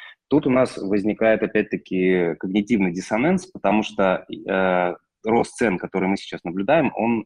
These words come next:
э, вызван не огромным количеством денег, и это я сейчас скажу через секунду, а проблемами, как раз-таки, которые вызвали, э, были вызваны пандемией.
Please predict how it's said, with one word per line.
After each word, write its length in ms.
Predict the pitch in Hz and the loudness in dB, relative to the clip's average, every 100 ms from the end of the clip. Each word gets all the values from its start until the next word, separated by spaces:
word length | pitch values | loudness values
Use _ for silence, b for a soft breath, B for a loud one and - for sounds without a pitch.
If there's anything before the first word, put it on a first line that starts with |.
| - | -4
э, 180 | 98 92 | -2 -2
вызван 540 | 87 110 101 98 90 | 0 -2 0 -2 0
не 220 | 101 101 90 | 0 0 -2
огромным 440 | 101 104 160 139 | -4 0 2 2
количеством 540 | 107 101 92 - 92 92 | 0 -2 -2 -4 -4 0
денег, 260 | 90 76 _ _ B - | -2 -2 _ _ B -6
и 60 | 95 | -4
это 140 | 95 | -2
я 60 | 87 | -2
сейчас 160 | - 87 | -4 -8
скажу 240 | 92 87 | -6 -6
через 220 | - 87 | -6 -8
секунду, 420 | - - 87 73 - | -8 -6 -6 -6 -2
а 180 | 101 127 | 0 0
проблемами, 540 | - 87 104 117 101 | 0 -2 0 2 0
как 160 | - - | -2 -6
раз-таки, 280 | 107 - - | -6 -8 -14
которые 300 | - 101 90 | -4 -2 0
вызвали, 440 | 101 101 95 92 - | 2 2 0 -2 -4
э, 180 | 95 | -6
были 220 | 90 110 98 | 0 2 2
вызваны 400 | 110 113 101 85 | 0 0 -2 0
пандемией. 580 | 95 95 101 87 - | 0 4 4 2 -2